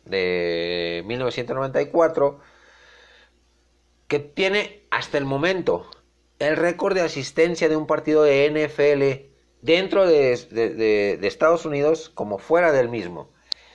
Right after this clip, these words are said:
Y fueron ciento doce mil quinientas setenta y seis almas que fueron al Estadio Azteca a ver ese partido. Después vinieron los Broncos de Denver, vinieron los Raiders, vinieron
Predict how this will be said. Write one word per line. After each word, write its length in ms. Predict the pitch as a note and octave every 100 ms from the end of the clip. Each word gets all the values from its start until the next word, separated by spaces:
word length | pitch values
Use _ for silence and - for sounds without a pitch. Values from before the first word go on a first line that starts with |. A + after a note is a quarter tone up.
| _ _ - _
Y 480 | B2+ C#3+ F3 F3 -
fueron 400 | - D#3+ F3 E3+
ciento 520 | - D#3 E3+ E3+ F#3+
doce 280 | E3+ C#3 C3+
mil 400 | D3 E3+ F3+ E3+ _
quinientas 580 | C#3 C#3+ E3 E3+ E3
setenta 400 | D3 - A2+ A2
y 80 | A2+
seis 320 | - C#3+ C#3+ -
almas 480 | C#3+ D#3+ C3+ G#2+
que 140 | - -
fueron 320 | B2+ C#3 D3
al 100 | B2
Estadio 400 | A2 - B2+ C#3
Azteca 380 | C3+ D3+ D3+ -
a 40 |
ver 120 | G#2+
ese 200 | A2+ -
partido. 520 | - G#2 A#2+ C#3 A#2 - _ - - - - -
Después 380 | B2 - D3+
vinieron 300 | D3 D3+ D#3
los 160 | D3+ B2
Broncos 340 | D3+ D3 C#3
de 100 | A#2+
Denver, 480 | A#2+ D3 D#3 D3 D3
vinieron 380 | C3+ B2+ C3+ C3
los 160 | A#2 G#2
Raiders, 540 | D3+ D#3+ C#3+ C#3 B2
vinieron 520 | A2+ A#2+ B2 A#2 G2